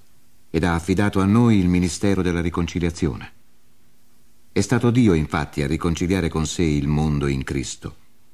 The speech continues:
non imputando agli uomini le loro colpe,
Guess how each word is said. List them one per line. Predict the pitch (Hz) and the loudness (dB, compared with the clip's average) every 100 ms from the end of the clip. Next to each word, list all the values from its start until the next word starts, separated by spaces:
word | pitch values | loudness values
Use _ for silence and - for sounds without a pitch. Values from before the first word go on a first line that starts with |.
| - | -4
non | 95 123 | 4 6
imputando | 123 120 120 120 113 | 6 4 2 2 4
agli | 107 104 | 4 4
uomini | 110 110 107 104 | 4 4 4 2
le | 92 95 | 2 2
loro | 95 90 | 0 0
colpe, | 85 69 60 64 | -2 -2 -4 -10